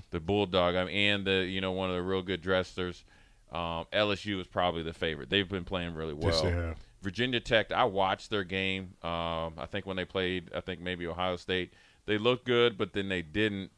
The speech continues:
Speaker 1: um, you know, against the pressure. So ag-, against the press, and so, um, I'm sure L S U, they have athletes and try to wa-, maybe want the, you know, a second crack at, uh, South Carolina, in which they've, you know, battled twice during the regular season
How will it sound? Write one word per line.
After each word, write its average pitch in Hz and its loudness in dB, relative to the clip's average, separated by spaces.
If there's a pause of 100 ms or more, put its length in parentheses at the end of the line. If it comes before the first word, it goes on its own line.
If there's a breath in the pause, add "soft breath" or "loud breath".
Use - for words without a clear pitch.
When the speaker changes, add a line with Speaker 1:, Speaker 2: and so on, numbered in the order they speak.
Speaker 1:
um, 85 -4 (1040)
you 104 -4
know, 98 2
against 90 -4
the - -6
pressure. 90 -2 (160)
So 95 -2
ag-, 87 -6 (140)
against 87 -10
the 82 -18
press, 90 -2
and 82 -10
so, 90 0 (520)
um, 82 -4
I'm 82 -6
sure 98 0
L 98 2
S 90 -8
U, 101 -2
they 95 2
have 87 0
athletes 92 -2
and 85 -10
try 92 4
to 90 2
wa-, 87 -2
maybe 90 -2
want 90 -4
the, 87 -2
you 90 -2
know, 87 -2
a 82 -4
second 90 -4
crack 90 -2
at, 85 -4
uh, 87 0
South 87 -2
Carolina, 90 -6
in 85 -8
which 85 -6
they've, 87 -2
you 87 -10
know, 85 -2
battled 82 0
twice 90 -2
during 90 -6
the 90 -4
regular 92 -2
season 98 -6